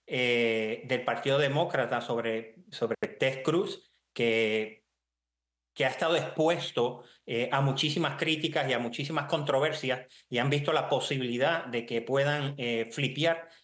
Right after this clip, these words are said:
el, el, el escaño de él hacia demócrata, porque ya pueden dar por sentados que hay algunos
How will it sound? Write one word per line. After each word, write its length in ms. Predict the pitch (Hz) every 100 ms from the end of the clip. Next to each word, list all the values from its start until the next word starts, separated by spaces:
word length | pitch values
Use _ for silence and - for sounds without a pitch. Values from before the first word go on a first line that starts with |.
| -
el, 580 | 120 117 110 107 110 120
el, 480 | 113 107 107 98 104
el 140 | 127 120
escaño 400 | 120 135 143 160
de 160 | 156 131
él 120 | 156
hacia 440 | 113 - 120 110
demócrata, 560 | 110 143 175 127 127 - - -
porque 280 | 143 139
ya 280 | 123 147 151
pueden 300 | 175 165 151
dar 160 | 156 156
por 160 | 147
sentados 420 | 165 147 151 147 143
que 120 | 123
hay 100 | 135
algunos 640 | 143 143 170 131 143 -